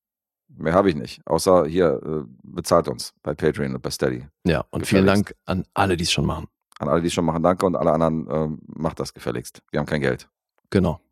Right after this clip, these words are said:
Speaker 1: Wir,
Speaker 2: gute Idee.
Speaker 1: sonst müssen wir, sonst müssen wir irgendwo Gold graben und das wollt ihr wohl nicht, dass wir da
Speaker 2: <laughs> Das endet böse, haben wir ja gesehen.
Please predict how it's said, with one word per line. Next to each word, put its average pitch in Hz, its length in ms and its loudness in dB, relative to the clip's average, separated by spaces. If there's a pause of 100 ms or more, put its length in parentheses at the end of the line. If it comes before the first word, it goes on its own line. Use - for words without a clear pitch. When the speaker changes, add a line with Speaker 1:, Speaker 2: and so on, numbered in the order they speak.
Speaker 1:
Wir, 78 80 0
Speaker 2:
gute 85 140 2
Idee. 87 80 0
Speaker 1:
sonst 80 180 0
müssen 90 200 -2
wir, 85 200 2
sonst 78 180 -8
müssen 85 160 -4
wir 87 60 -2
irgendwo 80 200 -4
Gold 82 220 4
graben 64 300 -2
und 65 100 -8
das 69 140 -8
wollt 71 160 -4
ihr 65 120 -8
wohl 65 80 -10
nicht, - 200 -14
dass - 180 -2
wir 67 60 -6
da 65 200 -6 (100)
Speaker 2:
<laughs> - 100 -20
Das - 160 -2
endet 113 320 0
böse, 95 340 4
haben 95 120 0
wir 101 80 0
ja 98 40 0
gesehen. 92 300 -2